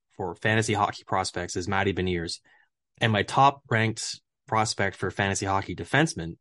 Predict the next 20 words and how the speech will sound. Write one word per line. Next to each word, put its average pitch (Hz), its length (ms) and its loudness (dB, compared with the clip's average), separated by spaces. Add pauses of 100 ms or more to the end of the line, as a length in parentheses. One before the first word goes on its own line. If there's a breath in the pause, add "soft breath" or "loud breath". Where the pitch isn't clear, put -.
(140)
is 87 400 -2
Owen 90 260 -4
Power. - 440 2 (440 soft breath)
And 98 400 4
your 110 300 6
Calder 143 380 4
rankings 95 600 -2 (460)
went 92 280 0 (160)
one, 101 260 0
two, 101 420 2 (140)
Owen 92 260 0
Power, 87 300 0
Matty 80 260 -4
Beniers. 82 500 -10 (300)
So, 87 680 -2 (720)
you 87 100 -6
know, 82 240 -8 (220)
I 107 80 -2
think 123 180 2
we're, 104 300 6